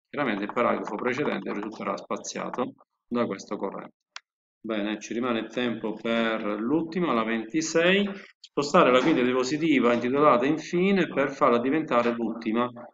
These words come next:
Ecco, per spostare una diapositiva, la quinta, ma una qualsiasi, e farla diventare l'ultima, basta tenere premuto e trascinare verso il basso fino a che diventa l'ultima. Se voglio farla diventare prima, tengo premuto e trascino verso l'alto. Ecco.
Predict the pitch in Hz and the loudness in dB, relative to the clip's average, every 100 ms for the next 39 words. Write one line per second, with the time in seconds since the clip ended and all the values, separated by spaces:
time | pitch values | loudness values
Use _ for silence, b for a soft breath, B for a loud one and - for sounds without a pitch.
0 | - - 117 113 110 - 131 147 131 120 | -12 -4 -4 -4 -6 -4 -2 2 4 4
1 | 117 113 117 127 107 104 104 117 104 101 | 2 0 0 0 0 -2 0 0 0 -2
2 | 104 107 104 107 - 110 101 110 107 - | -4 -4 -4 -6 -4 -2 -2 -4 -8 -4
3 | 120 104 113 113 139 160 180 139 123 139 | -4 -2 -2 -2 0 2 2 2 2 2
4 | 127 120 135 139 175 170 156 156 - 139 | 2 -2 -2 -2 0 2 2 0 0 -2
5 | 135 - 120 104 107 117 117 113 98 92 | -4 -2 0 0 0 -2 -4 -8 -6 -6
6 | - 139 - b _ - 165 165 117 110 | -6 -10 -12 b _ -4 -2 0 0 -2
7 | 110 104 110 - - 107 113 - _ _ | -2 -4 -6 -6 -10 -10 -12 -14 _ _
8 | - 120 135 131 113 113 110 120 127 170 | -14 -4 2 2 4 2 2 2 2 2
9 | 160 165 113 110 123 151 135 - 160 113 | 2 2 0 -2 0 0 2 0 -2 -6
10 | - 110 107 110 - 101 95 - - 87 | -4 -2 -2 -4 -6 -6 -6 -8 -12 -14
11 | - _ _ _ _ - 95 | -16 _ _ _ _ -14 -14